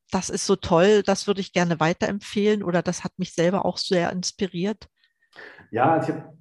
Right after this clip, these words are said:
Speaker 2: also mehrere, mehrere Bücher, äh, die zu meinen Lieblingsbüchern gehören. Und, äh, aktuell finde ich, ähm,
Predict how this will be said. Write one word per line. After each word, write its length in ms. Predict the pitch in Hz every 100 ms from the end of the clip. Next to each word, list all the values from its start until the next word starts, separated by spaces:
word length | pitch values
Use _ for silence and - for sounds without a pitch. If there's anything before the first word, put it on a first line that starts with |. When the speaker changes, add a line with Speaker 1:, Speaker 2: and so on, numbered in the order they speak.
| _
Speaker 2:
also 200 | 117 135
mehrere, 400 | 135 139 160 151
mehrere 320 | 135 147 147 139
Bücher, 560 | 151 160 185 185 -
äh, 400 | 131 135 131 127
die 160 | - 143
zu 100 | 135
meinen 200 | 127 120
Lieblingsbüchern 840 | 123 135 151 - 147 135 131 123
gehören. 640 | 110 107 117 147 233 - - _ _ _ _ -
Und, 280 | 127 127 127
äh, 200 | 123 120 117 - _ _ _ -
aktuell 760 | 139 139 147 151 180 196 - - _ _ _ _ _ _ _
finde 260 | - 160 160
ich, 300 | 156 156 156
ähm, 640 | 143 135 131 127 123 110